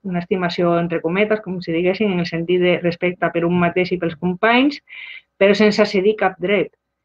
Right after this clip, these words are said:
i sent profundament assertiva i profundament didàctica i també, potser,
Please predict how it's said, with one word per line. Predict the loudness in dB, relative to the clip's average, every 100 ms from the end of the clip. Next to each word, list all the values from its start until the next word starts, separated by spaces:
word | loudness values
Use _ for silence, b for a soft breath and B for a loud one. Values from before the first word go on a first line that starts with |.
| _
i | -10 -6
sent | -4 -4
profundament | -4 -4 -2 -2 -2
assertiva | -4 -6 -4 0 0 2 2 2 2
i | 2 0
profundament | -4 -4 -4 -4 -4 -6 b b b -4
didàctica | 2 2 2 0 -4 2 2 2 -4
i | -4 0 0 0
també, | -2 0 -2 -2 -4 -6
potser, | -6 -4 -4